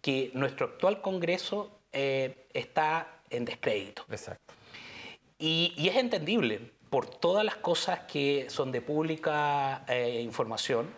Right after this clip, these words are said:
Speaker 1: pero también porque, a mi juicio, la representatividad de esos parlamentarios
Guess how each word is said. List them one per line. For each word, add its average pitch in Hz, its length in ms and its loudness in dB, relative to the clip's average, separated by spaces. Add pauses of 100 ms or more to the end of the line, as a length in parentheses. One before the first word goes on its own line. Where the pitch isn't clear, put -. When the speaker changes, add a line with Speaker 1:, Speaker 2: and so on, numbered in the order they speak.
(460)
Speaker 1:
pero 160 240 6
también 165 580 0
porque, 160 540 2
a 131 120 2
mi 135 120 -4
juicio, 139 580 -2 (260)
la 135 200 4
representatividad 127 1300 -2 (300)
de 120 280 0
esos 180 220 -2
parlamentarios 160 920 -2